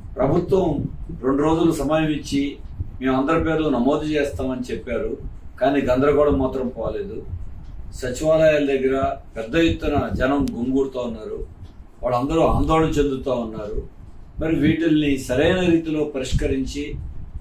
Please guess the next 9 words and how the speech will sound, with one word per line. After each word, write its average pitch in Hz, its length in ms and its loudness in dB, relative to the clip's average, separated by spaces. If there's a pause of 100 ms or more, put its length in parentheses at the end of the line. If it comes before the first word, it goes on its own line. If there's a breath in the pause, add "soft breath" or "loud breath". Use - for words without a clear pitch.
(300)
అందరి 170 400 4
పేర్లు 165 320 0 (140)
సక్రమంగా 156 600 0 (140)
నమోదు 139 320 0 (100)
చేసి 131 360 -4 (640)
ప్రతి 131 200 -2 (100)
ఒక్కరికి, 180 500 0 (500)
బాధితులందరికీ 147 800 2 (140)
సహాయం 143 340 2